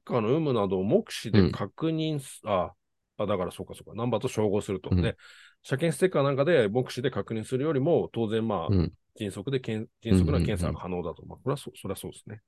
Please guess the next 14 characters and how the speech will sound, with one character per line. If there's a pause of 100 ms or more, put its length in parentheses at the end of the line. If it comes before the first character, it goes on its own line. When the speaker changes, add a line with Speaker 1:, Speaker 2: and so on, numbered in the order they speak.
(140)
Speaker 1:
え
ー、
Speaker 2:
う
ん。 (920)
Speaker 1:
県
内
で
は、 (120)
え
ー、
同
装
置
を